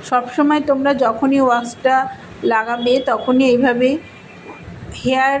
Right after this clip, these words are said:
গ্রোথটা যেদিকে আছে, সেই দিকেই করেই হেয়ার গ্রো-, ওয়াক্সটা লাগাবে, না হলে এখানে স্কিন উঠে আসতে পারে।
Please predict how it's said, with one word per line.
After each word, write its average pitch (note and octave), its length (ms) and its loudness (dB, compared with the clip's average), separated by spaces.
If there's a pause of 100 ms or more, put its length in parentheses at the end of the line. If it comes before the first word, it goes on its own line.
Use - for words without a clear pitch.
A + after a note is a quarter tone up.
গ্রোথটা B3 640 2
যেদিকে A#3+ 500 -2
আছে, A#3+ 400 0
সেই B3+ 260 0
দিকেই B3+ 420 -2 (460)
করেই C4 280 2
হেয়ার C4 240 2 (280)
গ্রো-, A3 520 2 (220)
ওয়াক্সটা A#3 460 -2
লাগাবে, A3 500 0 (880)
না A#3 240 0
হলে B3+ 520 0 (1000)
এখানে B3 600 0
স্কিন C4 520 0 (500)
উঠে B3 240 2
আসতে B3 380 -2
পারে। B3 420 -4